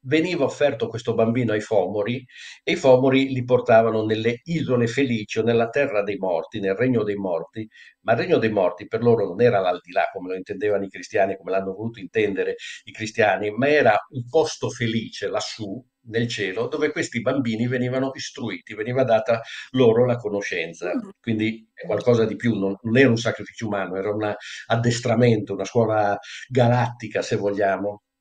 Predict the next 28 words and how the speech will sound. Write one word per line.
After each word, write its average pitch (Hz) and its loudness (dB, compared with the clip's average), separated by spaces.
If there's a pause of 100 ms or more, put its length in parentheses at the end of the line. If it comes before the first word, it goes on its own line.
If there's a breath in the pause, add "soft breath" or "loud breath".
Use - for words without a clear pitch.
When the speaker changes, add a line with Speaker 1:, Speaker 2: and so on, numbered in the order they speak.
(680)
Speaker 1:
Dopo 165 4
questi 151 4
sono 143 0
arrivati 123 2
degli 113 0
altri 139 -2
titani 113 0
che 110 -2
venivano 101 -4
chiamati 104 -4
Firbolg, 117 0 (360 loud breath)
che 104 -2
hanno 98 0 (220 loud breath)
fatto 117 -2
un 107 -2
po' 113 4
tabula 113 6
rasa 107 4
di 101 -14
tutti 117 -8
gli 135 -2
altri, - -4 (460 loud breath)
e 196 2
poi 120 6
la 110 -6
quarta 131 2
invasione, 113 2
ma 98 -4